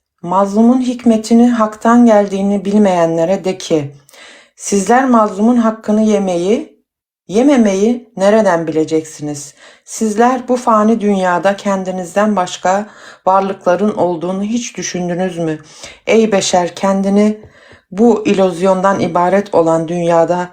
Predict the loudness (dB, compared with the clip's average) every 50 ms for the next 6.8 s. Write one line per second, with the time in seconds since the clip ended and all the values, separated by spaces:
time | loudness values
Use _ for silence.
0 | -14 -20 -18 _ -2 0 2 4 4 2 2 2 0 -2 -2 -2 -8 -20 -20 _
1 | -10 -8 -6 -6 -6 -8 -10 -16 -18 -18 _ _ -4 -2 0 0 2 4 4 4
2 | 4 2 0 -2 -4 -4 -8 -8 -6 -6 -6 -6 -8 -14 -20 -20 -20 -20 -20 -20
3 | -10 -4 0 2 2 2 2 0 2 2 2 4 2 2 2 0 0 0 -2 -4
4 | -8 _ -2 0 0 0 0 0 2 2 2 4 4 2 2 2 2 2 0 0
5 | -2 -2 -2 -2 -2 -2 -2 -2 -2 -4 -4 -6 -4 -2 -2 -2 -2 -4 -8 -14
6 | -20 -20 -6 0 0 2 2 2 0 0 0 0 -2 -8 -18